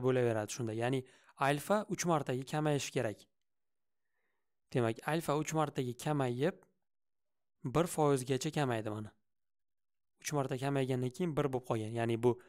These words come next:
alfa taqsim uch barobar bir. Demak, dastlabki alfa uch bo'lishi kerak. Uch foiz bo'lishi kerak.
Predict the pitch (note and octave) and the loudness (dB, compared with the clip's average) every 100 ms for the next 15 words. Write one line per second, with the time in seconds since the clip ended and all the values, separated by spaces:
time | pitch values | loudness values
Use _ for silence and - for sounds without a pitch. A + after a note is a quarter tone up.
0 | - _ _ _ _ _ _ C#3+ C#3+ C#3 | -20 _ _ _ _ _ _ 0 2 0
1 | B2+ - C3+ - - B2 D3+ E3+ D3 - | -4 -2 -2 -2 -4 -6 -4 -2 -2 -6
2 | - _ B2 A#2+ A#2 A#2+ D#3+ C#3+ C3 B2 | -12 _ -2 0 0 0 0 0 0 0
3 | - _ _ _ _ _ _ - B2+ A#2 | -4 _ _ _ _ _ _ -4 -2 0
4 | C3 B2+ D3 C3 C3+ B2+ B2+ F#3 A3 - | 0 0 -2 0 0 2 2 0 -2 -6
5 | _ _ _ _ _ _ _ _ _ _ | _ _ _ _ _ _ _ _ _ _
6 | _ _ _ - - D3+ C#3+ A#2+ - A2+ | _ _ _ -20 -12 -2 0 0 -2 -6
7 | G#2 - _ _ _ _ _ - - C#3+ | -8 -16 _ _ _ _ _ -12 -8 -6
8 | - B2+ A#2 A#2 A2 - A#2 | 0 0 0 -4 -6 -8 -10